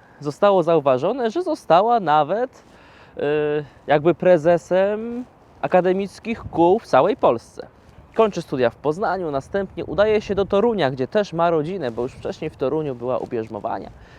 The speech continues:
i przyjęła komunię świętą. Tam specjalizuje się w zakładzie higieny. Następnie pracuje w szpitalu w Gdańsku, e, gdzie nastaje druga wojna światowa. Doktor Wanda, wtedy jeszcze nie,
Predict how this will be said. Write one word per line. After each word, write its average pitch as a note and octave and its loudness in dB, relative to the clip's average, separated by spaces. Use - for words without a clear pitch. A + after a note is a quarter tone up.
i C#3 -10
przyjęła E3 2
komunię C#3 -4
świętą. G2+ -14
Tam D#4 -2
specjalizuje G#3 -4
się G3 -4
w D3 -4
zakładzie D3+ 0
higieny. G2 -8
Następnie A#3 0
pracuje D3+ 2
w - -10
szpitalu A#2+ 0
w A2+ -14
Gdańsku, F3 -2
e, - -8
gdzie F#3 -4
nastaje F3+ 2
druga G3 2
wojna E3 0
światowa. G#2 -4
Doktor A3+ 0
Wanda, F#3 2
wtedy C3 0
jeszcze A#2 -4
nie, D#3 -2